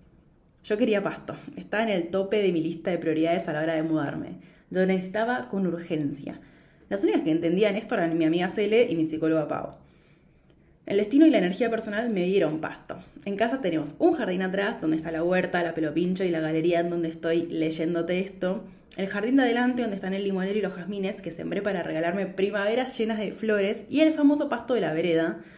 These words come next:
donde vive un ficus extra large. Mirá que una casa lleva mucho trabajo, ¿eh? Me repitió mil veces mi mamá. Y en parte tenía razón, pero yo esta casa no la dejo ni la cambio por nada del mundo,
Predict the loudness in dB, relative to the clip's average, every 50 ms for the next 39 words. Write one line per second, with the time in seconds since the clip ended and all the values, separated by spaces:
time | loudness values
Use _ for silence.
0 | -20 -20 -20 -18 -6 -2 -2 0 2 2 2 4 4 2 2 0 -2 -2 -2 -2
1 | 0 0 -2 -2 -2 -6 -6 -8 -8 -8 -8 -6 -6 -6 -4 -6 -8 -8 -8 -10
2 | -14 -18 -20 -20 -20 -20 -20 _ _ -20 -20 _ -20 -20 _ -20 _ _ -20 -20
3 | _ -20 _ _ -2 0 2 4 4 4 4 4 2 0 -2 -2 -2 0 0 2
4 | 2 0 0 -2 -2 -2 0 0 2 0 0 0 -2 -4 -4 0 0 0 0 -2
5 | -6 -12 -10 -6 -4 -2 -2 -2 -2 -2 -2 0 0 2 0 0 -2 -2 -2 -2
6 | -2 -2 -2 -2 -2 -2 0 0 2 4 4 2 2 0 -2 -8 -12 -18 -20 -18
7 | -8 -2 0 0 2 2 2 2 0 2 2 2 2 2 2 0 -2 0 0 0
8 | 0 0 -4 -8 -6 -6 -4 -2 -2 -2 -2 -2 -2 -2 -2 -2 -4 -4 -2 0
9 | 0 2 2 2 0 -2 -4 -4 -4 -2 -2 -2 -4 -4 -4 -4 -4 -2 -2 -4
10 | -4 -4 -4 -4 -2 -2 -2 -2 -4 -4 -6 -4 -2 0 2 2 2 2 0 0
11 | -2 -2 -2 -2 -2 -2 -2 -4 -6 -8 -12